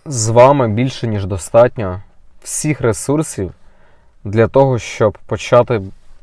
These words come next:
любу справу, буквально будь-яку, е, в цьому житті. Але ми самі шукаємо якусь загвоздку.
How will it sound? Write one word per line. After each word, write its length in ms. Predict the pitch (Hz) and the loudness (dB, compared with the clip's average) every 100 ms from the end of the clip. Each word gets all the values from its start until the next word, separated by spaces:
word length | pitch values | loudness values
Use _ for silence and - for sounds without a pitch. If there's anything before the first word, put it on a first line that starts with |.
| - | -14
любу 380 | 131 135 147 143 | -6 -4 -2 -4
справу, 440 | - - 95 90 | -4 0 0 0
буквально 560 | 90 104 135 143 131 110 | -6 -8 0 0 0 -4
будь-яку, 680 | 101 110 113 107 101 127 139 | -6 -4 -4 -4 -4 -4 -6
е, 40 | - _ _ - _ _ _ - - _ - 107 101 98 98 95 | -8 _ _ -20 _ _ _ -20 -20 _ -10 -4 -2 0 -2 -4
в 80 | - | -8
цьому 400 | - - 120 110 | -10 -2 -2 -2
житті. 500 | 101 101 - 90 87 104 - - - - | -4 -6 -10 -10 -12 -14 -20 -20 -20 -12
Але 360 | - 98 110 123 | -4 2 4 4
ми 360 | 107 101 117 123 - - - - - - - - - - - - | 0 -4 -4 -8 -18 -20 -20 -20 -20 -20 -20 -20 -20 -20 -20 -16
самі 340 | - 127 131 | -2 0 0
шукаємо 480 | 135 - 113 117 113 | -4 0 4 4 2
якусь 300 | 104 - 101 | -4 -4 -4
загвоздку. 840 | 98 98 104 104 95 - - 95 | -2 -2 -2 -2 -4 -8 -12 -12